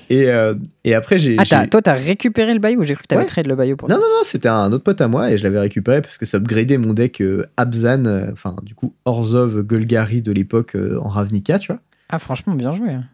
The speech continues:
Speaker 1: Et, euh, moi, je savais pas que ça valait ce prix-là, tu vois. Mais, euh,
Speaker 2: Hmm.
Speaker 1: et, et j'avais récupéré ça. Et, euh, et derrière, je l'avais trade contre, genre, euh, quatre, euh, quatre Aveland, euh, en fait, dans un shop à Paris.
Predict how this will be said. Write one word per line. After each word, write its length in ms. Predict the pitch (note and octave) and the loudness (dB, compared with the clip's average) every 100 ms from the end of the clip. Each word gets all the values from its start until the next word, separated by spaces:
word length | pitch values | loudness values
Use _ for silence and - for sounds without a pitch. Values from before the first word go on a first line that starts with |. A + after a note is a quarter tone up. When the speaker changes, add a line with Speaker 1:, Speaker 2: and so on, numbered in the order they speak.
| - | -4
Speaker 1:
Et, 180 | G#2 G2+ | 0 2
euh, 120 | F#2+ | 2
moi, 120 | F#2 | 0
je 80 | A2+ | 0
savais 120 | F2+ | 0
pas 120 | E2 C#3+ | -2 -2
que 60 | |
ça 120 | - | -2
valait 140 | F#2+ F#2 | -2 -2
ce 60 | - | -4
prix-là, 260 | - G4+ | -2 -2
tu 140 | - E3+ | 0 -4
vois. 100 | - _ - | -6 _ -2
Mais, 240 | A2+ A2+ | 2 4
euh, 160 | A2 G#2 | 4 2
Speaker 2:
Hmm. 180 | B2+ B2+ _ _ _ _ _ _ _ _ _ _ - | 0 -6 _ _ _ _ _ _ _ _ _ _ -2
Speaker 1:
et, 320 | G2+ F#2+ G2 | 0 2 2
et 40 | |
j'avais 220 | G2 G2 F#2+ | 0 2 2
récupéré 480 | G#2+ - - A2 | 0 -2 0 0
ça. 260 | G2+ G#2 C#3 - _ - | 0 0 -2 -6 _ 0
Et, 180 | G#2 | 2
euh, 220 | G2+ F#2+ - | 4 2 0
et 140 | - G2 | -2 0
derrière, 400 | A2+ B2 C#3 F3 | 2 2 2 2
je 120 | C#3+ | 0
l'avais 280 | G#2 G2+ G2+ | 0 0 -4
trade 400 | - C#3 D3 D3 | -2 0 0 -2
contre, 360 | A#2 G#2 G#2+ | -10 -10 -8
genre, 400 | G#2 A2 G#2+ G2+ | -6 -4 -4 -6
euh, 140 | F2+ F2+ G#2 _ _ _ _ _ _ _ _ _ _ _ _ _ - | -10 -14 -20 _ _ _ _ _ _ _ _ _ _ _ _ _ -2
quatre, 340 | D3+ C3 - | 0 0 -4
euh, 420 | A2+ G#2+ G#2 G2+ A2 | -2 0 0 -2 -4
quatre 380 | - D#3 - B2+ | -2 -2 0 0
Aveland, 440 | B2 A#2+ C3+ C#3+ | 2 2 2 2
euh, 240 | A2+ G#2 G#2 | 2 0 0
en 100 | G2+ | -2
fait, 120 | A#2 | -4
dans 240 | A#2 G2+ G#2 | -4 -2 -4
un 80 | |
shop 260 | F#2+ - A#2 | -4 -2 0
à 80 | A2+ | 0
Paris. 320 | F#2 G2 G2+ | -2 -2 -2